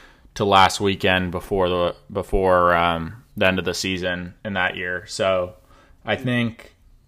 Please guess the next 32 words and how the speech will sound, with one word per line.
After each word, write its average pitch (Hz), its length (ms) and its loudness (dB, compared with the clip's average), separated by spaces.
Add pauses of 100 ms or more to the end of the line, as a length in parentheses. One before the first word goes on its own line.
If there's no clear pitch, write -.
(380)
uh, 95 460 0 (920)
yeah, 117 380 0
you 117 120 -4
know, 113 120 4
I 107 100 4
think 127 200 -4
it's, - 220 -6
it 113 160 -8
still 135 260 4
feels 117 420 2
like 110 180 4
a 110 60 4
Rose 104 320 4
Bowl 110 240 2
year, 104 580 2 (220)
um, 92 360 2
probably, 110 600 4
but 95 340 4 (420)
look, 110 340 2
man, 95 260 2
I 95 220 2
also 110 420 6
kind 104 260 2
of, 98 240 -4 (680)
I'm 107 180 2
just 120 200 -2
trying 104 240 4
to 95 420 2
enjoy 101 500 2
each 98 340 -4
week 98 420 -4
and, 90 400 -2